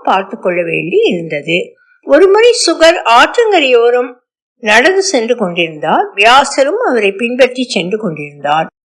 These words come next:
அப்பொழுது அங்கு சில இளம் பெண்கள் குளித்துக் கொண்டிருந்தனர். சுகர் சென்ற பொழுது அவர்கள் நாணம் அடையவில்லை. மாறாக அவர்கள் தங்கள் குளியலை தொடர்ந்தனர். ஆனால் அவரை தொடர்ந்து வியாசர் வந்த பொழுது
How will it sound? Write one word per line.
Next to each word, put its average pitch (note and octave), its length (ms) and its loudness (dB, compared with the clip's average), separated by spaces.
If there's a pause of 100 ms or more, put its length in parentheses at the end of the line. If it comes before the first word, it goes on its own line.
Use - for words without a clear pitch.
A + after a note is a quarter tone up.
(160)
அப்பொழுது A#4 500 4
அங்கு B3 240 2
சில A3+ 280 2
இளம் D4 400 2
பெண்கள் G#3 460 -2
குளித்துக் C4+ 400 -6
கொண்டிருந்தனர். D3+ 800 -8 (340)
சுகர் G4+ 240 4
சென்ற D4+ 400 0
பொழுது A#3 360 2
அவர்கள் G3+ 460 0
நாணம் C4+ 440 -2
அடையவில்லை. E3+ 720 -2
மாறாக A3 600 0 (420)
அவர்கள் C4 480 2
தங்கள் F#3+ 440 0
குளியலை C#4+ 640 4
தொடர்ந்தனர். D#3 680 -6 (320)
ஆனால் E4 500 4
அவரை D4 500 4
தொடர்ந்து C#4 400 -2
வியாசர் F#3 540 0
வந்த A#3 260 -2
பொழுது C#4 380 0